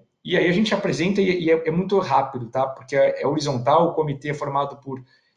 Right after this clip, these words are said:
é, é, por, é, sete pessoas, a gente senta lá todo mundo, fica uma hora, duas horas, três horas,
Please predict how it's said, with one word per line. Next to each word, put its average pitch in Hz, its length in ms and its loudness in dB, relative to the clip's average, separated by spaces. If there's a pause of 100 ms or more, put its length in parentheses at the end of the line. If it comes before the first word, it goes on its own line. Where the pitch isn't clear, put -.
é, 123 560 4
é, 117 60 -4
por, 123 440 -2 (200)
é, 120 200 0
sete 135 400 2
pessoas, 165 600 4
a - 20 6
gente 156 320 -2
senta 160 380 0
lá 156 160 4
todo 147 200 -4
mundo, 165 360 0
fica 156 280 -2
uma 151 260 2
hora, 156 260 4
duas 139 260 -2
horas, 160 220 0
três 160 280 0
horas, 190 300 2